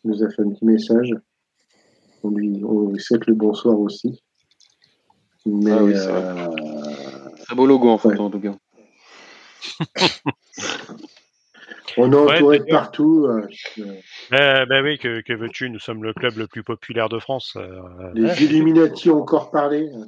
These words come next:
Speaker 1: c'est ça.
Speaker 3: C'est-à-dire, euh, tant, tant qu'on gagne, hein, c'est-à-dire que comme, comme tous les autres, il suffit qu'on gagne plus et on retournera dans, dans les limbes <laughs> de, euh, du, du supporterisme.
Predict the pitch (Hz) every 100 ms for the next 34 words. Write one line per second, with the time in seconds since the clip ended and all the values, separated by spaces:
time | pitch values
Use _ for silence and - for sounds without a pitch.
0 | - 113 - 123 127 _ _ _ _ _
1 | - - - - - - - 113 107 104
2 | 98 95 95 _ _ - 135 127 139 131
3 | 143 135 131 110 107 104 - 110 92 92
4 | 101 104 101 117 110 104 120 110 117 117
5 | 110 135 - 107 - 110 117 - 110 110
6 | 107 117 123 120 104 104 107 110 110 107
7 | 113 107 98 113 117 120 123 127 131 123
8 | 107 - - 160 - 151 - - 151 120
9 | - 113 113 110 107 104 104 101 117 -
10 | 117 127 - 104 117 107 110 104